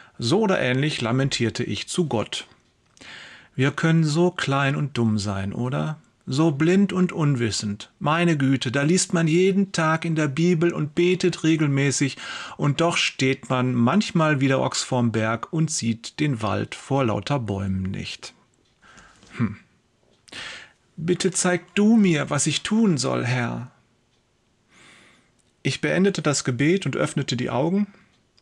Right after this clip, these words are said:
In dem Moment kommt die Antwort. "Du hast mich gebeten, dich Jesus ähnlicher zu machen. Warum wunderst du dich, wenn ich genau das tue? Du wächst an Widerständen."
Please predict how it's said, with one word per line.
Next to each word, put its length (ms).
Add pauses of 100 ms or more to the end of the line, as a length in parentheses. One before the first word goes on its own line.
(220)
In 160
dem 160
Moment 640 (360)
kommt 320
die 100
Antwort. 680 (880)
"Du 240
hast 260
mich 220
gebeten, 540
dich 260
Jesus 500
ähnlicher 460
zu 200
machen. 500
Warum 640
wunderst 520
du 60
dich, 520 (100)
wenn 140
ich 160
genau 360
das 480
tue? 480 (1000)
Du 300
wächst 480
an 240
Widerständen." 1040